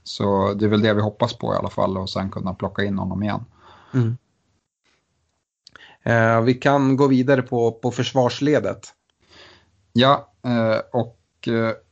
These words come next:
Speaker 1: ja, vi kan väl nämna att vi har, vi har väl i alla fall två skarpa alternativ till lag här. Eh, jag drar det ena här som, som, eh, så kan vi, eh, berätta om de tre,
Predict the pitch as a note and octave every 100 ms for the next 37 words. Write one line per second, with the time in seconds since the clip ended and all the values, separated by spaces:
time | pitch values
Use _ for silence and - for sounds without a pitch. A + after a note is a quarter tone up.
0 | _ _ _ _ B2 C3 C3 C#3+ C#3 C#3
1 | C3 C3 B2 A#2+ A#2+ - _ _ C3 C3
2 | B2+ B2 B2+ B2+ B2 - C#3+ A2+ A2+ -
3 | - _ - - - A2+ G#2+ - G#2+ G2+
4 | - G#2+ - C3 G2+ G2 - F#2+ F#2+ F#2+
5 | F#2+ G2+ G2+ G#2 - D3+ A2 G#2 A#2 A2+
6 | A2 G#2 G#2 - A2+ G#2 A2 A2 F#2+ F#2+
7 | - G2 G2 - _ - G#2 G2 F#2+ F#2+
8 | F#2+ G2 - A#2 - G2+ G2 F#2+ _ _
9 | - - G#2 G2 G2+ G#2+ A2 - - G2+
10 | G2+ G2+ G2+ - A2+